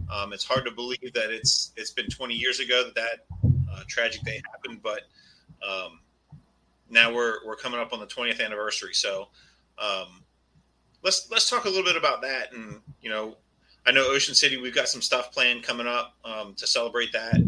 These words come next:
Uh, Trevor has talked or mentioned in the pre-show, that they're doing something for, uh, the eleventh. So,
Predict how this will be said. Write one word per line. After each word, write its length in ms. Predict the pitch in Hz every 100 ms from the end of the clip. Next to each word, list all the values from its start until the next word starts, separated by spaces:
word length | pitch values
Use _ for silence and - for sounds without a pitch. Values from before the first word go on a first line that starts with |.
| - - 82 - - 95
Uh, 120 | 92
Trevor 300 | - 127 123
has 140 | 113 -
talked 320 | 113 117 - -
or 280 | 117 104 101
mentioned 340 | 110 110 - 107
in 60 |
the 80 | 98
pre-show, 640 | - 123 107 110 110 107 - _ _ _ _ _ _ - - -
that 180 | 117 101
they're 140 | 120
doing 180 | 120 120
something 340 | 127 117 120
for, 560 | 104 120 110 110 104 95 _ _ _ - -
uh, 200 | 95 98
the 120 | 101
eleventh. 480 | 104 113 113 110 117
So, 460 | - 117 104 101